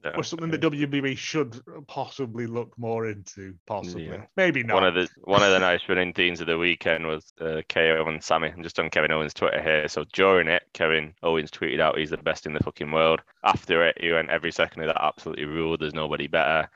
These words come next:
Speaker 1: And then he's put a picture of him and Sammy backstage together hugging, basically, and
Speaker 2: Yeah.
Speaker 1: says, "We rule, we
Speaker 2: Yeah.
Speaker 1: rule." I'll come back to that bit later, Sammy.
Speaker 2: I
Speaker 1: But,
Speaker 2: said
Speaker 1: um,
Speaker 2: there is a,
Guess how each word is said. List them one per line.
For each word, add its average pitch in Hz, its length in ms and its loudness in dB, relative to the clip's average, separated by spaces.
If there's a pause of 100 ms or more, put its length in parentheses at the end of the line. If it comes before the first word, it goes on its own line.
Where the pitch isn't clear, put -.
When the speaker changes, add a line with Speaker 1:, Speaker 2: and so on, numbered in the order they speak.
(120)
Speaker 1:
And 80 120 -4
then 80 100 -2
he's 78 180 -2
put - 200 -2
a - 40 0
picture - 360 -2
of 80 140 -2
him 80 180 -2
and 80 120 -6
Sammy 78 280 0
backstage 78 1000 -4 (100)
together 80 400 2
hugging, 76 460 -4
basically, 78 300 0
and 73 80 2
Speaker 2:
Yeah. 78 60 -2
Speaker 1:
says, 73 200 -2
"We 73 140 -8
rule, 76 260 -8 (120)
we 80 160 0
Speaker 2:
Yeah. 71 100 -6
Speaker 1:
rule." 71 240 -10 (380)
I'll 78 140 -8
come 73 240 -6
back 69 200 -4
to - 100 -10
that 69 200 -4
bit 58 160 -4
later, 76 360 -8
Sammy. 78 220 -4
Speaker 2:
I - 20 -2
Speaker 1:
But, 76 60 -4
Speaker 2:
said 82 140 2
Speaker 1:
um, 78 280 -2 (100)
Speaker 2:
there 220 100 2
is 233 140 -2
a, 196 180 2